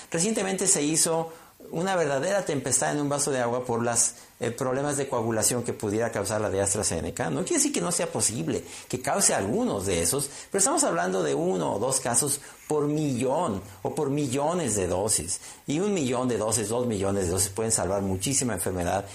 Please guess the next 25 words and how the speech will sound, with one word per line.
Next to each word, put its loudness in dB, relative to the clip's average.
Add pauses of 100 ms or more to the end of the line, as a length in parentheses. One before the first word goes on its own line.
(160)
y -2
mucha 0
muerte. -2 (160)
Hay -2
que 0
decir 2
que -4 (520)
casi 2
siempre 2
va 2
a 2
haber 2
algunas 0
reacciones 0
locales, -2 (300)
pero 0
enferme-, -2
pero 2
reacciones 0
graves -2 (180)
va 2
a 2
haber -2 (160)
muy 2
pocas. -4